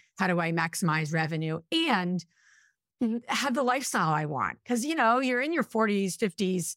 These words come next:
which we're talking about here. You're not in your twenties. Just there are things that shift and change. So how have you navigated as you've added properties to your portfolio? 'Cause that's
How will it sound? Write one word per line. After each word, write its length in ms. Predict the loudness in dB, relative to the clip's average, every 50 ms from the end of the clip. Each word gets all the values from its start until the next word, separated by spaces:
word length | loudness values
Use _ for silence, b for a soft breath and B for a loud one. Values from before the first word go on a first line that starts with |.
| _ _ _
which 240 | 0 0 0 0 -2
we're 60 | -2
talking 320 | 0 0 0 0 0 0 0
about 180 | 2 0 0
here. 340 | 0 0 0 0 0 0 B B B B B B _
You're 100 | 2 4
not 120 | 4 4 2
in 60 | 0
your 80 | 0 0
twenties. 400 | 0 0 0 0 2 2 0 -2 B B B B _ _ _ -6
Just 160 | -6 -2 0
there 160 | 0 2 2
are 340 | 4 4 4 4 4 2 -2 -6 _ _ _ 0
things 220 | 2 2 2 2
that 120 | 0 -2
shift 380 | -4 -4 -4 -4 -6 -8 -8 -4
and 120 | -2 0 0
change. 400 | 0 0 -2 -4 -4 -8 -8 -8 B B B B B B
So 380 | B -2 0 2 2 2 0 -4 _ _ _ _ -4
how 200 | 0 0 2 4
have 80 | 4 4
you 180 | 4 2 2 2
navigated 500 | 2 2 2 2 4 4 4 4 4 4
as 180 | 2 2 2
you've 180 | 0 -2 -4 -6 -10 _ 0
added 440 | 2 2 4 4 4 2 2 -2 -4 _ _ _ -6
properties 440 | -4 -4 -4 -4 -6 -8 -8 -8 -4
to 120 | -2 -2
your 60 | -2
portfolio? 520 | -2 -2 -4 -4 -4 -4 -4 -4 -4 -4 -4
'Cause 140 | -2 -2
that's 280 | -2 -2 -2 -4 -6